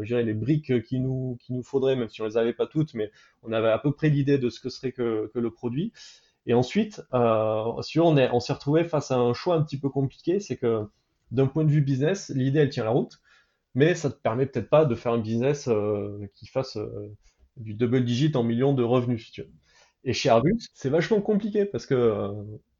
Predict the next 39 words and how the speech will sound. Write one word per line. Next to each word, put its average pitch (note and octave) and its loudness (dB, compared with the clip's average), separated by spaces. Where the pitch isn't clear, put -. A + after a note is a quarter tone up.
quand D#3 0
t'es D#3 2
dans C3 0
des B2 0
lignes C#3 2
aussi B2+ -2
fines D3 -2
que, A2+ -6
euh, G#2+ -4
du A2 -8
single C#3 2
digit, C3+ 4
<laughs> - -8
c'est C#3+ 0
quand D3+ 4
même F3+ 6
vachement D#3+ 4
moins D#3+ 6
intéressant C#3 4
que F#3 0
d'aller C3 2
faire D3 2
un C#3 0
petit C3+ -4
peu C3+ -2
de B2+ 2
cost C3+ -2
saving C3+ -2
sur A#2+ -6
des A#2 2
avions D3+ 2
ou D3+ 2
d'aller A#2 2
vendre C#3 2
quelques B2 -4
avions A#2+ 2
en C3 0
plus, D#3 -10
quoi. - -20